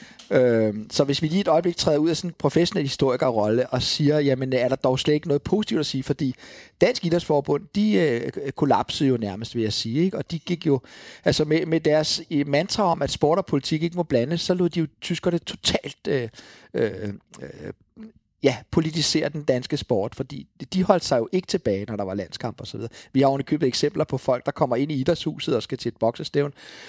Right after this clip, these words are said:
og en, en to meter høj fra Hitlers ære-, æresgarde, han skal da lige have uniformen af først. Alle tilskuerne kan se,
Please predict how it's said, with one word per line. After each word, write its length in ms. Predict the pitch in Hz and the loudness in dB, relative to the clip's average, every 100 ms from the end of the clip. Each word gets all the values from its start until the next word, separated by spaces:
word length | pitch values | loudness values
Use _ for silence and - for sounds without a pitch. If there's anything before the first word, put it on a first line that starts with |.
| - - | -10 0
og 320 | 120 117 143 | 2 2 -2
en, 280 | 147 143 156 | -2 -2 -2
en 140 | 135 | -4
to 180 | - 160 | 0 0
meter 220 | 151 135 | 2 2
høj 300 | 123 147 - | 4 2 0
fra 140 | - 143 | -2 0
Hitlers 320 | 139 151 147 | 2 0 -2
ære-, 320 | 101 117 156 - | -2 -2 -2 0
æresgarde, 520 | 120 160 - 151 147 | 0 2 0 0 0
han 140 | 151 | -2
skal 160 | - 156 | 0 2
da 60 | 139 | 2
lige 180 | 160 | 4
have 100 | 185 | 2
uniformen 600 | 170 147 139 151 - 175 | 2 -2 0 0 -2 -4
af 160 | 131 143 | -6 -6
først. 320 | - 110 - | -4 -6 -2
Alle 180 | 151 202 | 0 0
tilskuerne 380 | - 208 - - | 0 -2 -2 -4
kan 120 | - | -4
se, 240 | - 196 | -2 -4